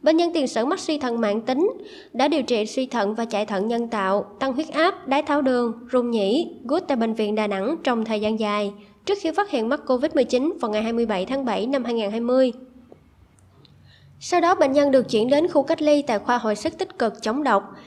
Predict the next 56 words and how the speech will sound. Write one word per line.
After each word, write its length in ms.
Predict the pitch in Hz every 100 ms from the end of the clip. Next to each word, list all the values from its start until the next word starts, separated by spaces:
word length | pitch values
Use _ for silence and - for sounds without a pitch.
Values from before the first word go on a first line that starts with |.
| -
Các 120 | - 370
chuyên 120 | 330
gia 140 | 311 302
hàng 160 | 254
đầu 180 | 226 226
liên 200 | 233 240
tục 160 | 226 220
hội 200 | 202 202
chẩn, 200 | 208 190 302 - -
hỗ 140 | 240
trợ 200 | 254 220
trực 200 | 220 220
tiếp 280 | 285 403 -
Bệnh 140 | 226
viện 180 | 208 202
Đà 100 | 208
Nẵng 220 | 190 208
chăm 200 | 240 233
sóc 220 | 233 320 -
và 80 | 247
điều 120 | 208
trị 220 | 202 185
cho 160 | 185 214
bệnh 180 | 196 190
nhân 160 | 208
này. 300 | 214 214 208 - - - _ _ - _ -
Tính 120 | 349
đến 120 | 403 415
ngày 140 | 349
ba 120 | 254
mươi 180 | 262 285
tháng 180 | 294 320
bảy 220 | 220 208
năm 160 | 311 262
hai 80 | 254
nghìn 180 | 226
hai 80 | 233
mươi, 320 | 254 277 277 262 - - _ _ -
Việt 120 | 294
Nam 220 | 320 320
có 100 | 349
thêm 220 | 339 320
một 120 | 262 233
số 200 | 269 330
ca 160 | 285
bệnh 260 | 220 202 220
nặng 300 | 190 196 220 -
đang 200 | 233 247
được 120 | 233
điều 140 | 214 214
trị 200 | 214 190
tại 120 | 226
Bệnh 160 | 208 202
viện 200 | 190 208
Đà 120 | 202
Nẵng, 300 | 185 226